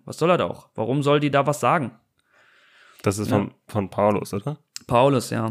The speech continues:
Speaker 2: Glaube ich schon, ja.
Speaker 1: Und da gibt's eine Frau, die ist Theologin, die heißt Claudia Jansen. Mit C,
Speaker 2: Mhm.
Speaker 1: kann man auch finden. Claudia mit C, Jansen mit Doppel-S. Ähm, und die hat zum Beispiel gesagt, äh, das Weib schweige in der Gemeinde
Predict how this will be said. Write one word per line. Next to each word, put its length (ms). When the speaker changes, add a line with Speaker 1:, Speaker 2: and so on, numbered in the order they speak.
Speaker 2:
Glaube 220
ich 60
schon, 220
ja. 140
Speaker 1:
Und 220
da 60
gibt's 220
eine 100
Frau, 300
die 100
ist 140
Theologin, 500
die 100
heißt 200
Claudia 500
Jansen. 640
Mit 200
C, 460
Speaker 2:
Mhm. 60
Speaker 1:
kann 140
man 80
auch 140
finden. 460
Claudia 340
mit 160
C, 280
Jansen 580
mit 200
Doppel-S. 520
Ähm, 340
und 240
die 140
hat 180
zum 300
Beispiel 460
gesagt, 1080
äh, 260
das 280
Weib 260
schweige 520
in 140
der 120
Gemeinde 760